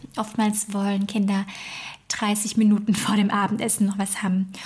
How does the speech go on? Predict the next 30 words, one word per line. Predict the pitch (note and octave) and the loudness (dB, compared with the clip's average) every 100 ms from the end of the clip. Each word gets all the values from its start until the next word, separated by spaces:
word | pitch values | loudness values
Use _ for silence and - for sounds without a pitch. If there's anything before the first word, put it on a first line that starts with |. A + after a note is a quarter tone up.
| - - - - | -12 -12 -12 -2
Und | A3 G#3+ | 0 2
anstatt | G#3+ G#3+ G#3+ | 2 0 0
dann | G3+ | 2
einen | G3+ A3+ | 2 0
Snack | - - C#4+ C#4 - | -2 0 0 0 -6
oder | - G#3 | -4 2
ein | G#3+ | 2
Sandwich | G#3+ B3 A#3 A3 - | 4 2 2 0 -2
zu | A3 | 0
machen, | G3+ G#3 G#3 G#3 | 2 0 2 0
ist | G#3 - | 2 -4
hier | - | 0
dann | A3+ G#3 | 2 2
zum | G#3+ G#3 | 2 0
Beispiel | G3 - G#3 | -2 -2 -4
eine | G#3+ | -2
gute | C4+ C4 A3 | -2 2 6
Möglichkeit, | G#3 G#3 - G#3 - G#3 G3+ | 6 4 -2 -8 -6 -2 -2
einen | A#3 G#3+ | -2 -2
Teller | G#3+ G#3 G#3 | 0 0 2
mit | G#3 - | 0 0
Gemüsesticks | C#4 C4 B3+ B3 - A3+ - | 2 4 4 0 -2 -4 -2
anzubieten. | G#3+ G#3+ A3+ A3 A3 G#3+ A3 A3 A#3 A#3 | 0 0 -2 -4 -4 2 2 2 0 0
Denn | G#3+ G#3 G#3 G#3+ - - - - - | 2 2 2 0 -4 -12 -12 -12 -2
wenn | G#3+ G#3+ | 2 2
sie | G#3+ | 2
hungrig | A#3+ A3+ A#3 - | 2 2 0 0
sind, | A#3 A3 A3+ A3 A3+ | 2 4 6 4 2
dann, | G#3 G3+ G#3 G3+ - | 2 2 2 0 0
ähm, | G3+ G3 F#3+ G3 G3 | 0 2 2 0 -2